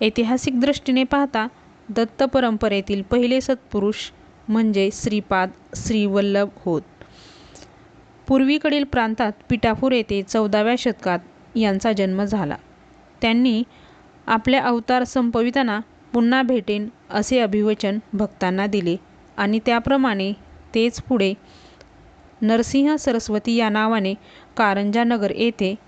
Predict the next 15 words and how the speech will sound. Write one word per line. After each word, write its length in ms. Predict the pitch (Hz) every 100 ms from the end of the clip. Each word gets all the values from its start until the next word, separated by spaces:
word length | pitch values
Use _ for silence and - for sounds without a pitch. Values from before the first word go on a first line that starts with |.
| - - 208
जन्मास 480 | 196 175 190 -
आले. 240 | 185 175 175 - - - - - - -
त्यांच्या 320 | 254 254 294
अवतार 380 | 247 240 240 233
कार्याचा 560 | 269 262 269 226 208 208 - - -
कालावधी 600 | 233 247 254 247 202 208 - _ _ -
इसवी 340 | 226 - 254
सन 260 | 277 226 220 - - - - - - - - - - - - - 262
तेराशे 440 | 247 240 247 262
अठ्ठ्याहत्तर 720 | 233 - - 254 262 - 208 - _ -
ते 80 | 247
चौदाशे 520 | 226 226 214 214 -
अठ्ठावन्न 560 | 208 - - 202 220 214
हा 280 | 202 180 180
आहे. 240 | 175